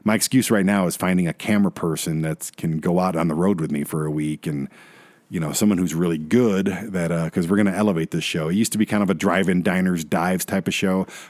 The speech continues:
We're already transitioning into more of a, uh, Anthony Bourdain type show about culture and things like that. So I'm excited to get back on the road for that show, and, um,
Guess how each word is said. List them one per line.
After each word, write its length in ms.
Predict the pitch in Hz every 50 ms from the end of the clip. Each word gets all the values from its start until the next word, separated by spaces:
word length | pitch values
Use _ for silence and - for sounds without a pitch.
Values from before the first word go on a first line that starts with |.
| -
We're 180 | _ 98 92 87 - _ _ - - _ _ _ _ _ _ - - 214 - _ _ _ _ -
already 460 | - 233 240 247 208 220 220 104 101
transitioning 760 | 87 - - 104 101 104 101 107 104 - - 98 92 90 87
into 280 | 87 82 85 - - 87
more 220 | 87 85 90 87
of 80 | 87 78
a, 240 | 87 85 85 85 82
uh, 220 | 80 78 80 80 76 78 82 -
Anthony 360 | 80 87 92 87 - - 87 78
Bourdain 540 | 80 87 85 - - 82 80 80 80 76
type 380 | - - - 78 76 78 80 - - - - - - - - - - - - - _ - -
show 300 | - - - 127 110 95
about 320 | 85 87 82 - - -
culture 580 | - - 92 87 80 - - 87 82 80 80 78
and 260 | 76 73 73 76 73
things 220 | - - 131 117
like 160 | 82 67 65 _
that. 280 | 60 53 52 50 -
So 180 | - 60 57 - _ _ _ _ _ _ _ _ _ _ _ _ _ _ _ _ _ _ - _
I'm 140 | - 147 143
excited 400 | 123 - - - 107 98 90 90
to 80 | 90
get 140 | 82 87 78
back 200 | 82 82 85 -
on 120 | 92 87
the 60 | 87 82
road 260 | 82 82 82 82 -
for 100 | - 92
that 240 | 82 80 78 80 -
show, 460 | - - - 85 80 80 82 82 82
and, 200 | 78 71 71 69 _ - - _ _ _ _ _ _ _ _ _ _ _
um, 460 | - - 82 80 80 78 76 73 76